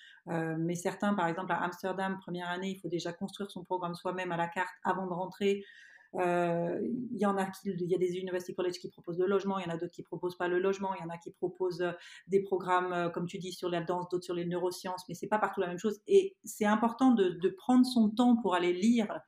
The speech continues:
le programme soi-même parce que, euh, de toute façon, en l'entre-, à,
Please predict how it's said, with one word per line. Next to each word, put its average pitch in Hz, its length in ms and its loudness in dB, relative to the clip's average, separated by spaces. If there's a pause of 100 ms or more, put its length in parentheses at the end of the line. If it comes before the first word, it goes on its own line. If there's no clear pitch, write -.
(380)
le 190 140 2
programme 180 400 2
soi-même 208 600 4
parce - 340 -4
que, 208 60 0
euh, 185 400 2
de 175 80 -2
toute 202 160 -6
façon, 202 240 -6
en 190 120 -2
l'entre-, 180 380 -8
à, 202 100 -4